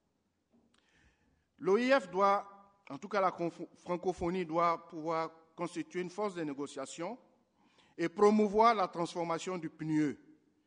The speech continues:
en institution des Nations Unies plus forte.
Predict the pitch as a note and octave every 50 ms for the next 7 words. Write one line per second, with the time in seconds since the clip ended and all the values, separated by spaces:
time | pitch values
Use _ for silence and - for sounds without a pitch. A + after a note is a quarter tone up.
0 | _ _ _ _ _ _ - B2 C3 C3 B2+ B2 A2+ F#2+ - - _ - - -
1 | - - - _ _ _ _ - - _ _ _ _ - C#3+ - - - B2+ D3
2 | C#3 - - E3 E3 D3+ C#3 C3 B2+ A#2+ A2+ - C#3+ C#3 B2 B2 A#2 B2+ C#3 C#3
3 | B2 G2+ C#2+ - _ - C3+ - - C3+ F3+ A3+ - - - -